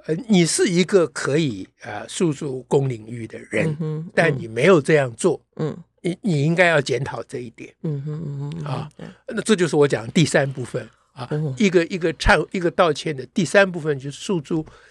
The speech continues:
Speaker 1: 诉诸一般的价值。
Speaker 2: 嗯哼，
Speaker 1: 啊，
Speaker 2: 嗯哼。
Speaker 1: 不是只有在两个人，“我对不起你啦”，
Speaker 2: 嗯哼，
Speaker 1: 什么什么这个。
Speaker 2: 嗯哼，嗯。
Speaker 1: 那前面的一跟二都在两个人之间。
Speaker 2: 嗯，嗯，嗯。
Speaker 1: 第三个要进入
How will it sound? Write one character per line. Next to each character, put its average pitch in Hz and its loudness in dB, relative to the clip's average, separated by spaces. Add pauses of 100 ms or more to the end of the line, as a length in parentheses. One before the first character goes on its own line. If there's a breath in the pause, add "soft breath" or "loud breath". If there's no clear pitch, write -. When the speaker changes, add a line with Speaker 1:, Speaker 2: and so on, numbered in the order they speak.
(140)
Speaker 1:
诉 220 0
诸 175 -2 (420)
一 254 6
般 175 4
的 165 2
价 - -6
值。 - -16 (220)
Speaker 2:
嗯 160 2
哼， 156 -2
Speaker 1:
啊， - -6
Speaker 2:
嗯 147 -2
哼。 143 -6
Speaker 1:
不 175 0
是 202 0
只 180 0
有 151 4
在 160 0
两 123 -2
个 135 -4
人 135 0
，“我 113 0
对 170 2
不 143 -4
起 135 -6
你 131 -2
啦”， 98 -10
Speaker 2:
嗯 - -
哼， 156 2
Speaker 1:
什 147 2
么 165 4
什 147 -2
么 151 0
这 139 -4
个。 - -16
Speaker 2:
嗯 - -20 (260 soft breath)
哼， - -8
嗯。 - -2
Speaker 1:
那 208 4
前 196 2
面 247 4
的 151 0
一 214 2
跟 175 2
二 175 4
都 131 -6
在 131 -2
两 120 -6
个 135 -2
人 113 -6
之 - -20
间。 113 -14
Speaker 2:
嗯， 160 2
嗯， 143 -12 (140)
嗯。 151 -2
Speaker 1:
第 180 4
三 202 4
个 165 0
要 127 -8
进 160 -6
入 127 -10